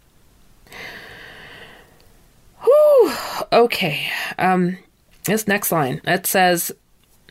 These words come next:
"They violate my dogs, Heidi. It's horrible." I'm not gonna say the word, but,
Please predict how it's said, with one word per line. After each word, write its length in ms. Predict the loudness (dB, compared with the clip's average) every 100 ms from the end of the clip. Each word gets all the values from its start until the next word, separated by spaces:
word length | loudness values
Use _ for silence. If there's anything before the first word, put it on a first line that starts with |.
| -18 -16 -18 -16 -8
"They 460 | -2 0 2 0 -2
violate 840 | 0 2 2 2 2 0 -2 -6
my 300 | -2 0 0
dogs, 560 | 0 2 0 -2 -8 -8
Heidi. 540 | -4 -2 -2 -6 -10 _ _ _ _ _
It's 180 | -6 -4
horrible." 440 | 0 0 0 -4 -12 _ _ _ _ _ _ _ _ _ -8
I'm 140 | -6 -6
not 180 | -8
gonna 160 | -8 -6
say 220 | -6 -6
the 100 | -6
word, 280 | -6 -6 -6
but, 260 | -6 -8